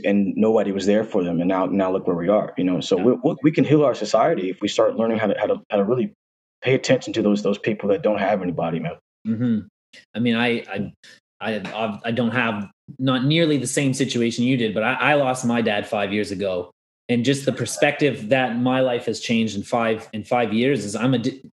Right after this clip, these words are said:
Speaker 2: you know, I'm thirty-two now. I'm a completely different person when I was twenty-six, twenty-seven.
Speaker 1: Yeah. Oh, yeah.
Speaker 2: Yeah,
Speaker 1: Oh, yeah.
Speaker 2: yeah.
Speaker 1: Mm-hmm.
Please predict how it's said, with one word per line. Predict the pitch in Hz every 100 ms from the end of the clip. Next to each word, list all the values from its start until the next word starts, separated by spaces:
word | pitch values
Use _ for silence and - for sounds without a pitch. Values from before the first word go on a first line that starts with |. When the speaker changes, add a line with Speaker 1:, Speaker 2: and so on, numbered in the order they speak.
| _ _
Speaker 2:
you | 113
know, |
I'm | 113
thirty-two | 135 127 117 - 127
now. | 117 107
I'm | 107
a | 110
completely | 110 117 135 131 113
different | 113 113 110
person | 117 - 110
when | 101
I | 101
was | 95 - _ _
twenty-six, | 117 104 - 98 82 -
twenty-seven. | - 107 95 139 151
Speaker 1:
Yeah. | - - _ -
Oh, | 147
yeah. | 107 87
Speaker 2:
Yeah, | - 95
Speaker 1:
Oh, | 101
yeah. | 90 71
Speaker 2:
yeah. | 101 90 _ _ _ 107
Speaker 1:
Mm-hmm. | 113 120